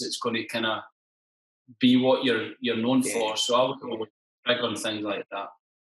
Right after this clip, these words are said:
Speaker 2: I th-, I think that's, you know, that's a great story about the washbag, actually, isn't it? Because A, for you, it becomes a, it, it becomes something you've carried through your whole story. And we were speaking earlier, because when I was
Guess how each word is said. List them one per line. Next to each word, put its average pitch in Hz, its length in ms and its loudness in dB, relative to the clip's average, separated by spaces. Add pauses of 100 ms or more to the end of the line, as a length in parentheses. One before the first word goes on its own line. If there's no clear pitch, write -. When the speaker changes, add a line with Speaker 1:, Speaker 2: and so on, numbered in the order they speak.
(140)
Speaker 2:
I 156 100 4
th-, - 180 2
I 190 120 4
think 170 240 0
that's, - 500 2 (460)
you 151 120 4
know, 156 120 6
that's 202 260 4
a 147 60 2
great 143 320 2
story 175 380 6
about 120 200 2
the 110 100 -4
washbag, 107 540 -2
actually, 104 360 0
isn't 123 180 2
it? 110 180 0
Because 123 240 2
A, 165 240 6
for - 160 2
you, 143 340 6
it 113 140 2
becomes 135 480 2
a, 113 240 4 (800)
it, - 280 2
it - 120 0
becomes 165 360 4
something 160 320 4
you've 143 240 4
carried 156 440 6
through 160 320 4
your 135 180 6
whole 139 220 6
story. 170 500 6
And 139 100 4
we 175 120 8
were 165 80 6
speaking - 400 2
earlier, 151 500 6
because 117 300 -4
when 131 120 4
I 131 60 4
was 123 300 2